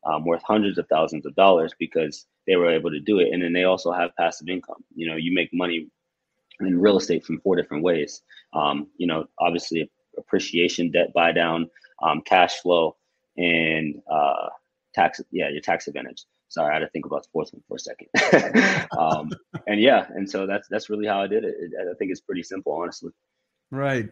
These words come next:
Speaker 2: Now, you mentioned, uh, a moment ago, um, perfecting and utilizing what we call the burr method, which is spelled B as in boy, R R R R. How about tell, uh, explain what the burr method is?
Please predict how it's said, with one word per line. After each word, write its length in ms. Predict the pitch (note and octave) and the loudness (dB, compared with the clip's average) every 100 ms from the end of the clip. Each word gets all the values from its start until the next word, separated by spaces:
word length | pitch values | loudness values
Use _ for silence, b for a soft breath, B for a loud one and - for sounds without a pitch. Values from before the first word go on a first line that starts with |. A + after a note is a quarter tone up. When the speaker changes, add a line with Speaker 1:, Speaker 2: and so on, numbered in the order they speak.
| B B B | B B B
Speaker 2:
Now, 120 | E3 | 0
you 180 | F3 G#3 | 2 2
mentioned, 580 | G#3+ G3 E3 D#3 D3 C3 | 0 0 -2 -2 -2 2
uh, 280 | B2+ A#2+ A#2+ | 2 2 0
a 60 | |
moment 360 | A#2+ C3+ C#3+ C3+ | -2 -2 -2 -2
ago, 680 | B2 B2+ B2 A#2+ A#2+ A#2+ - | -2 0 0 0 0 -2 -2
um, 460 | A#2 A2 G#2+ G2+ - | -2 0 -2 -4 -6
perfecting 960 | C3 A#2+ - D3 C3+ - C#3 C3+ C3 | -6 -6 0 0 -2 -4 0 2 2
and 420 | B2+ C3+ B2 A#2+ | 0 -2 -2 0
utilizing 680 | B2 C3+ B2+ B2 B2 A2 A#2+ | 0 -2 0 0 0 -2 -2
what 180 | A#2+ A#2+ | -2 -2
we 100 | A#2+ | -6
call 260 | A#2+ B2 | -2 -2
the 120 | A2 A2 | -2 -4
burr 720 | G#2 A2+ D#3 D3 A#2+ C3 C3+ | 0 4 6 6 2 -2 -6
method, 560 | A#2 A#2 A2+ B2 C#3 C#3+ b b - | -2 0 0 0 -4 -6 b b -2
which 200 | C3 C3 | -2 -2
is 120 | A#2 | -4
spelled 520 | - C#3 C3+ B2 A2+ | -4 0 2 0 2
B 180 | A#2 D3 | 2 4
as 160 | C3+ B2 | 2 0
in 100 | A#2 | 0
boy, 420 | C3 C#3+ A#2+ A#2+ | 2 4 4 2
R 320 | B2 B2+ C3+ | 4 4 6
R 300 | C3 A#2+ A#2+ | 4 4 4
R 300 | A#2+ A#2+ A2+ | 4 4 4
R. 480 | B2 C3+ A#2 A2+ A2+ b b | 4 4 4 2 -2 b b
How 80 | E3+ | 2
about 280 | A#3+ G3+ - | 2 0 0
tell, 400 | G3+ G3 F#3 D#3+ | 4 4 4 4
uh, 240 | C#3+ C3+ | 4 4
explain 500 | C#3 B2+ - - F3+ | 0 -4 -2 0 2
what 140 | D#3 | 0
the 60 | C#3+ | 0
burr 200 | C3 C#3 | 0 2
method 340 | C3 A#2 A#2 | 2 0 -2
is? 520 | A#2 A2 F2+ F2 - | -2 -2 -4 -12 -16